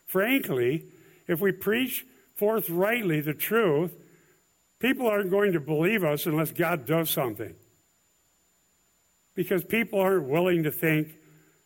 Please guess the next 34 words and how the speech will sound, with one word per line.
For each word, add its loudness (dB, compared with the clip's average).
it's -4
worth 0
giving 2
up -2
the -8
pleasures -4
of -8
this -2
life -4
for -2
eternal 0
hope -2
just -6
because -4
we -2
say -2
that's -4
what -10
they -8
ought -8
to -16
do. -12
It's -4
God -2
that -4
convicts -4
us. -16
Verse -2
number -2
three, -2
"But -6
do 2
not 0
be-, 0